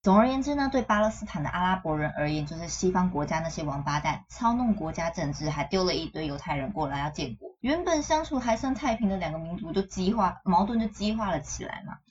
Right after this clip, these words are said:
随着越来越多的犹太人迁入，那矛盾就越升越高。接下来就迎接我们二次世界大战之后，以色列透过战争独立建国的故事，我们上一次都说过了吼。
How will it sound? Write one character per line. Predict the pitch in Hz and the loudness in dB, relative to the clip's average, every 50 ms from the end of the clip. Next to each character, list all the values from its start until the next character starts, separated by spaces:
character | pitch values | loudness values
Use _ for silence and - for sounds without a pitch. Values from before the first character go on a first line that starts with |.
| _ _ - | _ _ -10
随 | - - 262 | -4 -2 0
着 | 269 302 320 | 2 2 2
越 | 311 311 339 320 | 2 4 4 4
来 | 294 262 247 254 | 4 4 2 2
越 | 269 269 226 | 0 -2 -2
多 | - 233 233 233 | -2 -2 -2 0
的 | 233 208 202 190 | 0 0 0 0
犹 | 180 190 208 - | -2 -2 -6 -6
太 | - 247 240 208 | -4 0 0 0
人 | 170 156 156 | 2 0 -4
迁 | - - 208 180 175 180 | -4 -2 -2 0 0 0
入， | 180 185 - - - - - _ - | 0 0 0 -2 -4 -14 -16 _ -6
那 | 196 180 | -6 -4
矛 | 165 156 139 - | -2 0 0 0
盾 | - 190 180 180 | 0 0 -2 -2
就 | 170 | -2
越 | 185 190 202 175 151 | 0 2 2 2 2
升 | - - 156 151 156 156 | 2 -2 -4 -4 -2 -2
越 | 151 147 135 | -2 -2 -4
高。 | - - 98 - - - - _ _ _ | -4 -4 -6 -6 -6 -8 -12 _ _ _
接 | - 185 | -4 -2
下 | 180 196 185 | 0 0 0
来 | 170 | 0
就 | 175 170 - | 0 -2 -4
迎 | - 156 160 156 | -2 -2 -2 -4
接 | 147 170 175 175 | -4 -4 -4 -4
我 | 147 | -4
们 | 135 131 135 - - _ _ | -4 -4 -4 -6 -10 _ _
二 | - 196 196 | 0 2 2
次 | 190 - - 196 | 0 0 -2 -4
世 | 185 - 185 180 | -4 -2 -6 -6
界 | - 185 175 | -4 -4 -4
大 | - 190 170 165 | -2 -2 -4 -2
战 | - 156 151 143 | -2 -4 -4 -4
之 | - 165 | -6 -6
后， | 175 160 156 - | -4 -4 -4 -4
以 | - - 156 156 | -6 -8 -8 -8
色 | - - 208 202 190 | -6 -4 -2 -2 0
列 | 185 180 165 | 0 -2 -4
透 | - 208 208 | -4 -4 -4
过 | - 180 165 | -4 -4 -6
战 | - 180 165 151 | -4 -4 -4 -4
争 | 143 143 139 | -6 -6 -8
独 | - 131 - | -8 -8 -8
立 | 143 147 | -6 -6
建 | 147 - 143 135 | -6 -8 -10 -12
国 | - - - | -12 -14 -16
的 | - - - | -18 -16 -14
故 | - 135 135 | -14 -14 -14
事， | - - 139 | -12 -8 -8
我 | 123 135 | -6 -6
们 | 131 - 151 | -6 -8 -8
上 | 147 - 156 151 143 | -4 -2 -2 -2 -2
一 | 139 | -2
次 | - - 147 | -6 -6 -4
都 | 139 147 | -4 -4
说 | 147 - - 151 | -4 -4 -6 -8
过 | 143 - 147 135 | -6 -4 -4 -4
了 | - | -4
吼。 | - - 151 143 | -4 -6 -8 -8